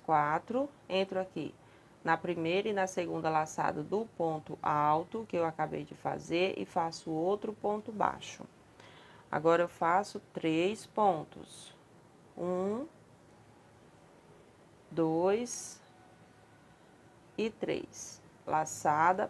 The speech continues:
passa pro próximo e aí você vai repetir a mesma coisa. Lembrando que se você fez correntinhas de separação aqui nessas carreiras, então aqui segue do mesmo jeito, tá?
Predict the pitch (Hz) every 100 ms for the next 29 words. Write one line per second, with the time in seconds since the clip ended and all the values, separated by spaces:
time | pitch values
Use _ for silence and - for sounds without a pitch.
0 | - 165 165 - 160 160 - - 156 175
1 | 196 - 196 185 180 185 190 190 180 175
2 | 175 165 151 - 214 190 - - - -
3 | - 226 214 202 202 226 247 - 151 -
4 | - 151 196 214 202 214 240 247 - -
5 | 151 135 - - - - - 233 240 254
6 | 247 247 - 175 147 - - 180 180 175
7 | - 220 220 208 - 202 196 190 190 190
8 | 180 160 160 - 165 - 165 165 185 180
9 | 190 - 170 156 185 180 170 170 165 170
10 | 175 180 180 185 185 - 175 170 180 185
11 | 180 180 226 247 202 - - 190 220